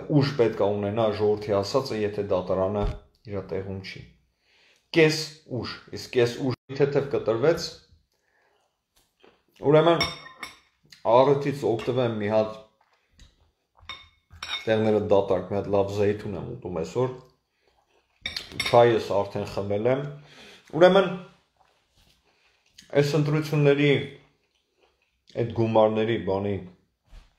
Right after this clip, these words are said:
ծավալը շատ մեծ է, իսկապես մեծ ծավալներ է, Ժորժ ջան։ Եթե այդ ծավալի գումարներ Հոլանդիայում օգտագործեն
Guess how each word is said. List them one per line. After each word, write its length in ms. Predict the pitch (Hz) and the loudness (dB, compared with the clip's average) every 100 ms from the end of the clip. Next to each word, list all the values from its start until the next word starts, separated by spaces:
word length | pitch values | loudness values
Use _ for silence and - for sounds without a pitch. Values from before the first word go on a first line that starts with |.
| _ _ _ - 110 | _ _ _ -18 -14
ծավալը 540 | - 107 107 135 135 | -2 2 4 4 4
շատ 340 | 107 - 110 - | 0 -2 -2 -2
մեծ 280 | 98 98 - | -6 -6 -6
է, 140 | 82 - _ _ - | -12 -12 _ _ -16
իսկապես 540 | 117 - 131 143 127 113 | -8 0 2 2 2 0
մեծ 220 | 95 90 | -6 -6
ծավալներ 520 | - 90 87 90 87 | -6 -6 -6 -8 -6
է, 80 | 85 | -8
Ժորժ 280 | 87 92 90 | -8 -10 -10
ջան։ 240 | 90 76 - _ _ _ _ - - - - - - _ | -12 -14 -16 _ _ _ _ -20 -20 -20 -20 -20 -20 _
Եթե 340 | 110 127 127 143 - | 0 2 4 0 2
այդ 200 | 165 - | 2 2
ծավալի 520 | - 117 113 113 113 | 4 4 6 4 2
գումարներ 640 | 95 104 107 107 104 95 87 | -2 -4 0 0 2 -2 -2
Հոլանդիայում 680 | 110 117 117 110 104 98 98 | -2 2 2 2 -2 -2 -4
օգտագործեն 800 | 95 101 98 101 98 113 95 | -4 -4 -4 -4 -4 -4 -4